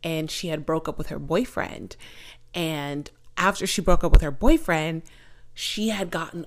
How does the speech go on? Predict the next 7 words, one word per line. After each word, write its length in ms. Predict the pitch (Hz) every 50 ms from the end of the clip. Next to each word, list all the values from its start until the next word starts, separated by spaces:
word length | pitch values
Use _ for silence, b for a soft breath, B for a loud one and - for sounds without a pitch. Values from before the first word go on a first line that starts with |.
| - -
all 220 | - 180 - 202
these 180 | 214 208 185 -
fucking 320 | - 208 190 185 202 196
opportunities, 920 | - 165 175 - 180 180 - - - 196 185 185 190 190 185 180 - - -
like, 460 | 120 143 156 147 147 139 - - - - - - - - - -
almost 540 | 214 214 233 233 240 240 220 196 - - - - -
instantly. 880 | - 196 208 208 - - - 180 165 - 82 78 - - - - 170